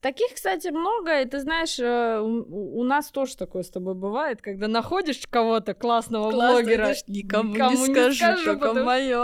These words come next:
Speaker 1: такая ценная инфа, никому не
Speaker 2: <laughs> Но
Speaker 1: скажу.
Speaker 2: пока мы еще маленькие, г-, говорить надо.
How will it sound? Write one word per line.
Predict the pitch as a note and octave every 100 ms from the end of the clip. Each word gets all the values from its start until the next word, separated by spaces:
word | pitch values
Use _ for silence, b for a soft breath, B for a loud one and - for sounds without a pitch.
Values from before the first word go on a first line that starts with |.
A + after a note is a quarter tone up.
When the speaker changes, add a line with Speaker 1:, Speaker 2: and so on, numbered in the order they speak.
| C#4+
Speaker 1:
такая | D#4 C#4+ C4+
ценная | D#4+ C4 B3+ B3+
инфа, | C4 G4+ A#3+
никому | A3+ A#3 A#3 A#3+
не | B3
Speaker 2:
<laughs> |
Но | A#3+
Speaker 1:
скажу. | A#3
Speaker 2:
пока | C4 D4 C#4+
мы | C4+
еще | C4 B3+
маленькие, | C4+ C4+ A3 G#3 F#3+
г-, | - F#3+ F#3
говорить | G3 G#3 G#3+ _
надо. | - G3+ F#3+ D#3+ -